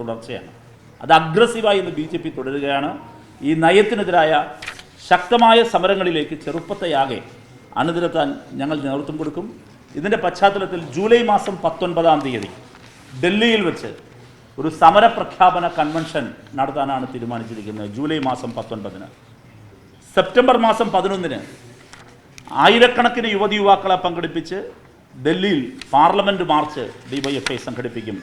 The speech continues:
ഈ വരുന്ന രണ്ടായിരത്തി ഇരുപത്തിയഞ്ച് സെപ്റ്റംബർ മാസം പതിനൊന്നിന്. ഈ രണ്ട് പരിപാടികൾക്ക് മുന്നോടിയായി രാജ്യത്തെമ്പാടും ചെറുതും വലുതുമായ പരിപാടികൾ, ഞാൻ നേരത്തെ പറഞ്ഞല്ലോ, ഈ ഇത്തരം ആളുകളുമായിട്ടുള്ള എൻഗേജ്മെന്റ്.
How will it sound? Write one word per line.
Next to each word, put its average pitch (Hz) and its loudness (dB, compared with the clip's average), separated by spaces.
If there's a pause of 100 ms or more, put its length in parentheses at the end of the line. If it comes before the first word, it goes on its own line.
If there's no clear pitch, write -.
(120)
ഈ - -8
വരുന്ന 135 -2 (360)
രണ്ടായിരത്തി 160 0
ഇരുപത്തിയഞ്ച് 135 -8
സെപ്റ്റംബർ 123 -8
മാസം 113 -10
പതിനൊന്നിന്. 98 -10 (1300)
ഈ - 0 (120)
രണ്ട് 233 2
പരിപാടികൾക്ക് 226 2
മുന്നോടിയായി 180 -2 (960)
രാജ്യത്തെമ്പാടും 196 6 (1040)
ചെറുതും 214 2
വലുതുമായ 202 2 (500)
പരിപാടികൾ, 147 0
ഞാൻ 160 -2
നേരത്തെ 190 0
പറഞ്ഞല്ലോ, 160 -4 (320)
ഈ 151 -2 (520)
ഇത്തരം 214 0
ആളുകളുമായിട്ടുള്ള 190 0
എൻഗേജ്മെന്റ്. 135 -8